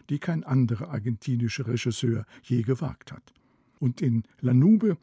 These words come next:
lastet der Neoliberalismus als eine dunkle Wolke über der Hauptstadt, aus der es unaufhörlich regnet und das kulturelle Leben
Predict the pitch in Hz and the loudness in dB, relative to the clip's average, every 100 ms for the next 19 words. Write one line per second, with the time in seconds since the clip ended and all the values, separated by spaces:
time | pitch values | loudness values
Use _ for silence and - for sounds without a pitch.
0 | _ _ - 160 - - 190 - 170 175 | _ _ -2 -2 -2 -2 -4 0 0 4
1 | 202 165 151 151 143 160 - 165 151 233 | 4 4 2 0 -2 -2 -2 -4 -4 -4
2 | 151 170 151 143 226 226 - 170 165 151 | -4 0 0 2 4 4 4 0 2 2
3 | 117 123 - _ _ 117 117 113 101 127 | 2 -2 -6 _ _ -2 -2 -2 -2 -4
4 | - - - - _ _ 123 110 143 139 | -6 -8 -6 -6 _ _ -10 -6 -4 -4
5 | - 190 165 160 131 139 139 131 - 127 | -4 -2 0 -2 -4 -2 0 -2 0 0
6 | 120 127 110 - _ _ _ - 110 117 | 2 -4 -6 -10 _ _ _ -2 0 0
7 | - - 127 120 113 139 143 113 117 110 | -4 -2 0 0 0 2 2 4 2 2
8 | 117 | -6